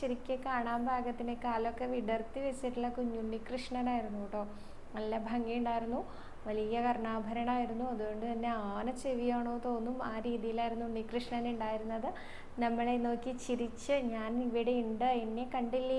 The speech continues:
എന്ന് ചോദിക്കുന്ന രീതിയിലായിരുന്നു ഉണ്ണികൃഷ്ണൻ ഇന്നലെ ഉണ്ടായിരുന്നത്.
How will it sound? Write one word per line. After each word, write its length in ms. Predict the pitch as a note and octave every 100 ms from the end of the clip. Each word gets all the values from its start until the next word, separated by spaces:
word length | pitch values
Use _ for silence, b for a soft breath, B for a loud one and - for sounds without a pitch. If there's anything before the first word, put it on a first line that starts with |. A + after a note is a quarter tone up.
| C4+
എന്ന് 120 | C#4
ചോദിക്കുന്ന 500 | D4 C#4+ A#3+ A#3 A3+
രീതിയിലായിരുന്നു 680 | A#3 A#3 G#3 A3 A3 G#3+ A3+
ഉണ്ണികൃഷ്ണൻ 560 | G#3+ G#3 A3+ A3+ A#3
ഇന്നലെ 340 | A#3 A3 G#3+ A3
ഉണ്ടായിരുന്നത്. 480 | G#3 G3+ G#3 G#3+